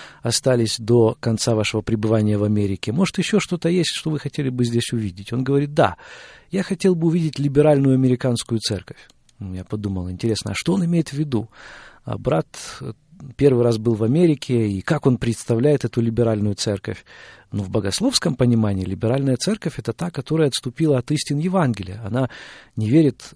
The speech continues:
в непорочное зачатие Иисуса Христа, в Его божественность, или сомневается в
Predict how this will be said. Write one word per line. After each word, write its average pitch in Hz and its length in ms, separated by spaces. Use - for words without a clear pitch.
в 95 420
непорочное 110 760
зачатие 123 720
Иисуса 110 420
Христа, 107 420
в 92 40
Его 123 180
божественность, 110 920
или 95 220
сомневается 110 760
в 95 320